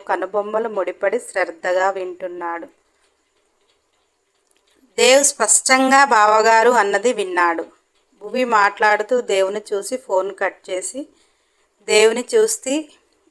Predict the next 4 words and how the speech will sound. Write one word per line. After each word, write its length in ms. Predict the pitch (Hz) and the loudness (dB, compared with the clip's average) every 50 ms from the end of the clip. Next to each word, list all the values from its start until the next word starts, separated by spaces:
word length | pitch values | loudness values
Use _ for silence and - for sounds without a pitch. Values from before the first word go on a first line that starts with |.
| _ - | _ -4
"ఏంటి 340 | 208 208 214 233 233 269 277 | -2 0 0 0 0 -2 0
నందుగారు?" 880 | 262 240 226 214 190 196 202 190 190 185 180 180 175 190 202 196 - - _ - | 0 0 0 0 0 -2 -2 0 0 2 2 2 0 0 -2 -4 -6 -8 _ -10
అన్నది. 440 | 190 185 175 170 165 160 165 170 - _ _ _ _ _ _ _ _ _ _ _ _ _ _ _ _ _ _ _ _ _ _ _ _ _ | -8 -8 -6 -8 -8 -10 -12 -16 -20 _ _ _ _ _ _ _ _ _ _ _ _ _ _ _ _ _ _ _ _ _ _ _ _ _
దేవ్, 280 | 190 190 208 208 196 | 0 2 2 2 2